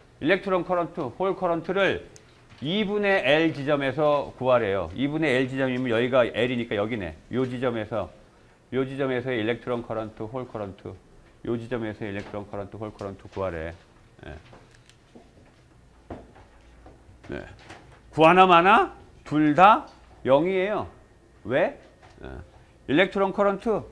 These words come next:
디퓨전하고 드리프트가 크기는 같고 방향은 반대예요. 그래서 영이고, 홀 커런트 이것도 마찬가지야. 크기는 같고 방향이 반대야. 디퓨전과 드리프트가. 그래서 영이에요. 그렇기 때문에 평형인 거고. 그렇죠?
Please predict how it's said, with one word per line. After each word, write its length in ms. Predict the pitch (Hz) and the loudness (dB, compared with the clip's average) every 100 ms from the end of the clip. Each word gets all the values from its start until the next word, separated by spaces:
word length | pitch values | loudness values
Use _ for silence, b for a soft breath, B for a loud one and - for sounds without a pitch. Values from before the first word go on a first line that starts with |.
| - - - - | -20 -20 -20 -8
디퓨전하고 720 | 143 180 175 165 143 143 139 | -8 -4 -4 -2 -4 -6 -8
드리프트가 640 | 120 127 - 117 139 165 - - - - - _ - | -8 -10 -12 -6 -4 -6 -12 -20 -20 -20 -20 _ -12
크기는 340 | - 208 208 190 | -8 -4 -2 -2
같고 240 | 147 165 | -2 -4
방향은 360 | 123 123 131 131 | -6 -6 -6 -6
반대예요. 540 | 101 92 85 98 98 - | -8 -8 -10 -10 -12 -6
그래서 280 | 117 120 113 | -4 -2 -2
영이고, 540 | 92 92 101 117 95 b b b - | -2 -4 -6 -8 -10 b b b 0
홀 180 | 196 | 0
커런트 520 | 196 190 185 185 208 170 143 | 2 2 0 -2 -8 -8 -8
이것도 260 | 156 180 | -8 -6
마찬가지야. 640 | 147 135 147 143 151 160 117 - _ - - | -6 -6 -8 -6 -6 -10 -14 -20 _ -20 -14
크기는 320 | 196 190 185 | -8 -4 -2
같고 240 | 160 - 139 | -2 -4 -8
방향이 400 | 120 127 131 131 | -6 -6 -6 -6
반대야. 460 | 104 95 117 104 - - | -8 -6 -6 -6 -10 -14
디퓨전과 560 | 117 - 120 107 107 113 | -14 -10 -8 -8 -8 -8
드리프트가. 640 | 107 107 - 85 80 90 - - - - | -8 -8 -10 -12 -12 -12 -18 -20 -20 -8
그래서 240 | 127 127 151 | -6 -2 0
영이에요. 500 | 104 123 101 80 - b b - | 0 0 -4 -8 -12 b b -6
그렇기 200 | 156 165 | -6 -4
때문에 200 | 160 151 | -4 -6
평형인 400 | 151 185 170 120 | -4 -2 -2 -2
거고. 560 | 113 95 80 147 254 - - - - | -4 -6 -2 -2 -4 -10 -20 -20 -18
그렇죠? 400 | - - 156 294 | -16 -6 -6 -6